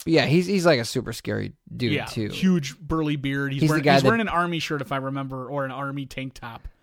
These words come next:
Speaker 1: Not,
Speaker 2: Or
Speaker 1: he's a
Speaker 2: camo.
Speaker 1: grizzly, grizzly,
Speaker 2: Grizzly, yeah.
Speaker 1: Grizzly, yeah. He beats him the first time.
Speaker 2: And he, I
Speaker 1: And
Speaker 2: think
Speaker 1: he
Speaker 2: those guys are
Speaker 1: tears
Speaker 2: all
Speaker 1: some
Speaker 2: arm
Speaker 1: tendons in
Speaker 2: wrestlers.
Speaker 1: his arms, really damages
Speaker 2: Mm-hmm.
Speaker 1: him, but he overcomes. But that's another thing that's funny too, is, like, they, they, they do these things a little bit ahead of its time. Like, they'll have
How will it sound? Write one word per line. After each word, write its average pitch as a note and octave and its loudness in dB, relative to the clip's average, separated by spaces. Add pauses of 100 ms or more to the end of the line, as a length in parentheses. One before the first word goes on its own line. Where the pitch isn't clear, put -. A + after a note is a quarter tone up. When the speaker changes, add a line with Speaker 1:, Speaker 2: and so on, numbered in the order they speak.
(220)
Speaker 1:
Not, C#3 2
Speaker 2:
Or C3+ -2
Speaker 1:
he's C#3+ 2
a - 8
Speaker 2:
camo. D3 6
Speaker 1:
grizzly, C3+ 8
grizzly, D#3 2
Speaker 2:
Grizzly, C3 0
yeah. A#2+ -8
Speaker 1:
Grizzly, D#3+ 0
yeah. C#3 0 (160)
He E3+ 0
beats E3 2
him D3 -2
the C3 -2
first C3 -2
time. - -10
Speaker 2:
And D#3+ 4
he, G#3+ 4
I F3+ -2
Speaker 1:
And E3 -2
Speaker 2:
think D3+ 4
Speaker 1:
he C#3+ 2
Speaker 2:
those E3+ 2
guys E3+ 4
are - 8 (100)
Speaker 1:
tears D3+ 4
Speaker 2:
all D3 8
Speaker 1:
some D3 8
Speaker 2:
arm C3 0
Speaker 1:
tendons C#3+ 0
in A#2+ -4
Speaker 2:
wrestlers. A#2 -2
Speaker 1:
his A2+ -2
arms, A2 -4
really A#2+ -2
damages A2+ -2
Speaker 2:
Mm-hmm. B2+ -4
Speaker 1:
him, A#2 -12 (220)
but A#2 -6
he B2 2
overcomes. A2 -2 (520)
But D#3 0
that's G3 6
another G#3 8
thing F3+ 8
that's D3 4
funny D3 4
too, F#3+ 0
is, D#3 0
like, B2+ 2
they, B2 -2 (320)
they, C3+ 4 (480)
they C3+ 4
do D3 2
these D3+ -2
things D#3 0
a B2+ -6
little E3 6
bit E3+ 4
ahead B2+ 0
of A#2+ -2
its A2+ -10
time. D3+ -2
Like, A#2 -6
they'll B2+ 2
have - -4